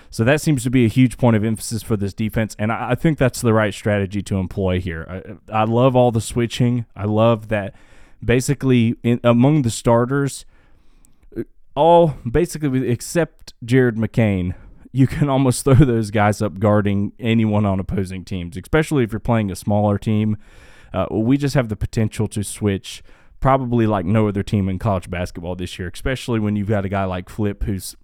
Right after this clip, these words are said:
you know, seven foot, seven foot one, who has no issue, uh, getting out to the perimeter and guarding some of these point guards. But the defense was,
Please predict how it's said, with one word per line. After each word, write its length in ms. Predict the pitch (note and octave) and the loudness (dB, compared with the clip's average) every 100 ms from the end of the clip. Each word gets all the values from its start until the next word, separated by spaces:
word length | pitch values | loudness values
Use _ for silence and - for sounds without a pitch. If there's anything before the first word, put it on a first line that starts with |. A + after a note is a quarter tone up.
| - - | -14 -6
you 120 | G2+ | -4
know, 120 | F2+ | -4
seven 320 | - G#2 G2+ | -4 -4 -4
foot, 260 | - G#2+ - | -4 -6 -2
seven 300 | - G2 G2 | -2 -2 -4
foot 160 | G#2 | -8
one, 420 | F2 G2 F#2+ F#2 - - - - - | -4 -2 0 -2 -8 -18 -20 -12 -4
who 120 | G#2+ | 0
has 200 | G2+ G#2 | 0 4
no 180 | B2+ A#2+ | 6 6
issue, 440 | A#2 - G#2 F#2+ - - - | 4 2 0 0 -4 -18 -6
uh, 120 | F#2+ | -4
getting 300 | F#2 G#2 G2 | -2 -4 -4
out 140 | G2 - | -4 -4
to 100 | G#2 | -6
the 80 | F#2 | -4
perimeter 460 | G2+ F#2 F#2 F#2 | -4 -4 -2 -2
and 120 | F2+ | -2
guarding 300 | F2+ F#2 F#2 | 0 0 -2
some 180 | F2+ F#2+ | -6 -6
of 60 | F2+ | -4
these 160 | F2 | -8
point 300 | - G2+ F2+ | -8 -8 -8
guards. 260 | E2 D#2 - | -10 -16 -14
But 200 | - F#2 | -12 -12
the 160 | - A2 | -12 -12
defense 480 | A2 C#3+ D#3 C3 - | -2 -2 0 -4 -4
was, 240 | G#2+ - | -6 -6